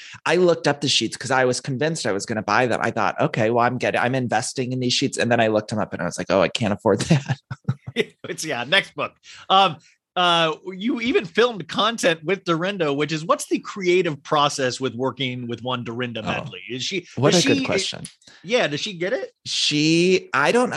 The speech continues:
Speaker 1: really understand TikTok. You know, like, I hop on TikTok and I watch my Steve Harvey inspirational videos. I don't know how they get there,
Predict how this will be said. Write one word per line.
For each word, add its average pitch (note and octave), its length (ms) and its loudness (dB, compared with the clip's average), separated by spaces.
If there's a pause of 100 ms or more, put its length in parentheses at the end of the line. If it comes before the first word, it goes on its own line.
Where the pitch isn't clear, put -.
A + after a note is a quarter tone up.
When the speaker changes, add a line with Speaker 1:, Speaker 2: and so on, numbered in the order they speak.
Speaker 1:
really E3 220 4
understand C#3 560 0
TikTok. C3 500 -2
You C#3 60 -2
know, C3 100 0
like, B2 180 2
I C3 160 2
hop F3+ 220 0
on C#3+ 140 -2
TikTok B2 500 -2
and A#2+ 120 -2
I A#2 80 -2
watch A#2+ 260 -2
my B2 100 -4
Steve C3+ 360 -2
Harvey A#2+ 360 2
inspirational G#2+ 640 -4
videos. G2+ 460 0
I G#2+ 60 -2
don't B2+ 160 0
know - 80 2
how B2+ 180 2
they D3 160 2
get C#3 240 0
there, B2+ 400 -2